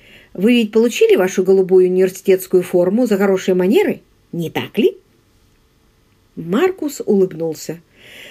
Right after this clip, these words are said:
что сразу придало его лицу более человечный вид.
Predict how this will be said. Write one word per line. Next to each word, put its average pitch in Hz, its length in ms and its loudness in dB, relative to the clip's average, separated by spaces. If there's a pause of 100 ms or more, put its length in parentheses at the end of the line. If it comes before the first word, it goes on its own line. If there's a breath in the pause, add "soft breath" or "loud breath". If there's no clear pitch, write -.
(100 loud breath)
что 320 340 -4
сразу 240 1000 0 (220 loud breath)
придало 269 360 4
его 262 200 4
лицу 262 300 0
более 247 440 2
человечный 196 640 0
вид. 190 260 -2